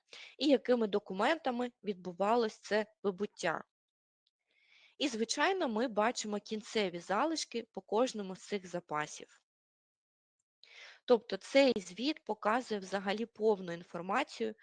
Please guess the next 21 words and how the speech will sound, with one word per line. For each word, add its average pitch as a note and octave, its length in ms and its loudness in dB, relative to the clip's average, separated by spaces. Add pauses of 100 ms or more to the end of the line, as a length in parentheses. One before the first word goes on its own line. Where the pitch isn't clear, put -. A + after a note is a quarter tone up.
(300)
початкові, A#3+ 760 2
кінцеві B3+ 560 -2
залишки, G#3 640 -2 (420)
все, - 220 4
що A3+ 180 0
відбувалось F#3 840 0
з - 260 -14
запасами, A3+ 840 2 (240)
надходження, A3 720 2
видатки, G#3+ 720 2 (360)
бачимо G#3+ 440 4
їхні F3+ 340 -10
партії, B3+ 540 2
склади, G#3 760 -2
рахунки B3+ 680 -6
обліку G#3+ 600 2 (480)
і G3 40 -6
можемо A3 560 0
відбирати G3+ 680 0
різні F#3+ 460 -6 (220)
позиції, A3+ 720 -2